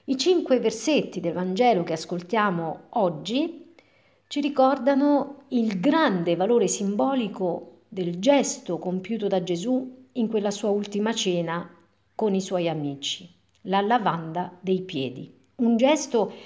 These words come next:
che abbiamo definito simbolico non perché Gesù non l'abbia fatto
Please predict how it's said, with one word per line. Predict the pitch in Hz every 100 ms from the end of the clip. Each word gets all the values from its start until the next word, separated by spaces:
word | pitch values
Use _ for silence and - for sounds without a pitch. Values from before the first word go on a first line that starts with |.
| -
che | -
abbiamo | 190 226 220 214
definito | 220 214 226 254 208
simbolico | - 262 269 196 208 247 202 - 175 175 - _
non | 214 302 320 196
perché | 208 202 208
Gesù | 180 190 247
non | 220 202
l'abbia | 180 180
fatto | 185 175 160 - - 175 160